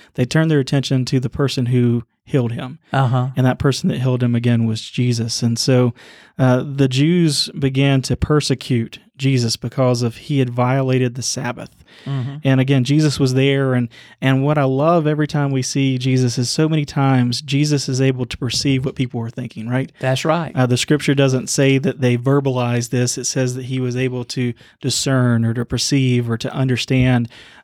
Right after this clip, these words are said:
Speaker 1: uh, what they were thinking. And so, um, looking here, catching us up to speed, we're now getting into verse sixteen. I wanna read a, a few lines of scripture here. It says, "For this reason, the Jews persecuted Jesus and sought to kill him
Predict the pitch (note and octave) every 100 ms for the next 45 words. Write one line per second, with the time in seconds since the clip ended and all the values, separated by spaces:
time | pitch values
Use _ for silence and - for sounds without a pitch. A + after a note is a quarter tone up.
0 | - A#2+ B2 C3 C3 C3 A#2 A2+ C3 C3
1 | C3+ A#2 A#2 - C3+ B2 A#2+ - - -
2 | _ - C3 B2 A#2+ - - - - E3+
3 | E3+ F3+ D3+ B2+ D#3 D3 C3+ - D3 D3
4 | C#3 D3 - B2+ C#3+ C#3 B2+ B2+ C3 C3+
5 | C3 C#3 C3 B2+ B2 B2 B2 - - E3
6 | - D#3+ D#3 C3+ B2 B2+ B2 C3+ C3 B2+
7 | B2 - C3+ C3 B2+ B2 A2+ - C3+ -
8 | A#2+ B2 A#2+ A#2 - - - _ C#3 C3
9 | D3+ C3 - F3 F#3+ F3+ D#3+ - C#3+ C3+
10 | C3 B2 C3+ C#3 - D3 C#3 C#3 - C#3
11 | B2+ A#2+ A#2+ B2+ B2 A#2+ - A#2 - B2+
12 | - A#2 - - F#3 C#3 A#2 F2+ B2